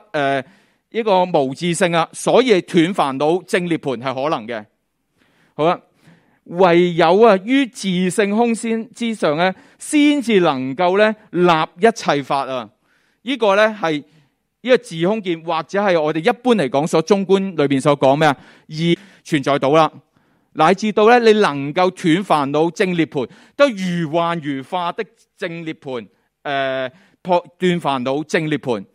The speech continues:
所以已有空義故，一切法先能夠成就。呢個呢，係中觀裏邊呢，一個好核心嘅講法。而格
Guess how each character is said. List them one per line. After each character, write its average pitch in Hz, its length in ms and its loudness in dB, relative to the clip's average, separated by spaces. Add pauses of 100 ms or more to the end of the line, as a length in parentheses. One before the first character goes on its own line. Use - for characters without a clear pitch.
(280)
所 185 260 4
以 240 140 0 (100)
已 175 340 -2
有 190 240 4
空 240 240 2
義 175 220 0
故， 156 280 0 (240)
一 180 80 0 (140)
切 156 400 -4
法 151 220 -2
先 185 180 -10
能 131 120 -8
夠 123 100 -10
成 107 180 -18
就。 107 260 -12 (540)
呢 240 140 -6
個 190 140 2
呢， 190 160 0 (280)
係 156 720 0 (460)
中 262 320 -4
觀 240 160 -4
裏 165 180 -2
邊 139 120 -6
呢， 160 220 -2 (300)
一 220 80 -4
個 190 160 2
好 170 120 0
核 180 200 -4
心 - 220 -6 (100)
嘅 151 60 -4
講 120 200 -6
法。 135 220 -4 (320)
而 170 140 -2
格 220 200 -4